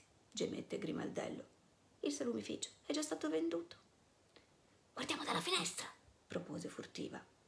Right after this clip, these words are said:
Nella sua stanza Casimiro stava ballando un tango con la sua fedele pantera. Ad un tratto i suoi uomini entrarono nella stanza esclamando: "Tutto a posto, capo, il paese ormai è tutto tuo!"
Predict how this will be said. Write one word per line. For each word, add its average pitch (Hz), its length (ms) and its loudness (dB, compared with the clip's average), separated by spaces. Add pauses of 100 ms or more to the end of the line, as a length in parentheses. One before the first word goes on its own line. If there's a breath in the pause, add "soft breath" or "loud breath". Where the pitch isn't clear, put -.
(380 soft breath)
Nella - 180 -6
sua - 160 0
stanza 302 520 4 (220 soft breath)
Casimiro 233 520 4
stava - 280 0
ballando 185 560 4
un 185 160 2
tango 269 380 10
con 214 120 4
la 180 100 8
sua 202 260 10
fedele 160 380 6
pantera. 151 680 2 (600 soft breath)
Ad 165 180 -2
un 151 160 2
tratto 151 580 0 (140 loud breath)
i 156 120 6
suoi 147 200 4
uomini 165 480 10
entrarono 185 540 8
nella 185 240 6
stanza 285 500 10
esclamando: 202 800 10 (280 loud breath)
"Tutto 427 260 12
a 415 60 12
posto, 415 380 12
capo, 208 520 12
il 202 180 8
paese 208 380 12
ormai 220 460 12 (100)
è 196 220 12
tutto 415 340 12
tuo!" - 540 12